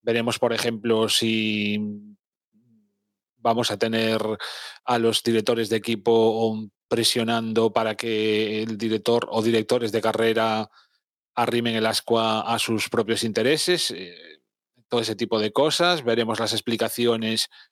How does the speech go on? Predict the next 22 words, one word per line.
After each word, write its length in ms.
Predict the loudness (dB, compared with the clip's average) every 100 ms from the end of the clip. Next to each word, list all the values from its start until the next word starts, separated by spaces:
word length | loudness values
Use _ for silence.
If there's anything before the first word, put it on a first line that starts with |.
| _
una 220 | -6 0 2
vez 200 | 2 0
se 80 |
hayan 240 | 0 -2 -2
tomado 500 | -2 0 2 2 2
las 140 | -2
decisiones, 760 | -2 -2 0 2 2 2 0 2
veremos 400 | 0 0 -2 -2
lo 80 | -2
que 120 | 0
se 120 | 0
tarda 360 | 0 0 0 -4
en 80 | -2
tomar 260 | -2 0
esas 220 | -2 -4
decisiones 960 | -4 -4 -2 2 2 2 0 0 -4 -12 _ _ _ _ _ _ _
y, 920 | -4 -2 0 0 -2 -2 -4 -6 -8 -14 _
y 80 | -2
sobre 320 | 0 0 0
todo 220 | 0 2
veremos 440 | 2 2 0 2 2
si 380 | 2 2 0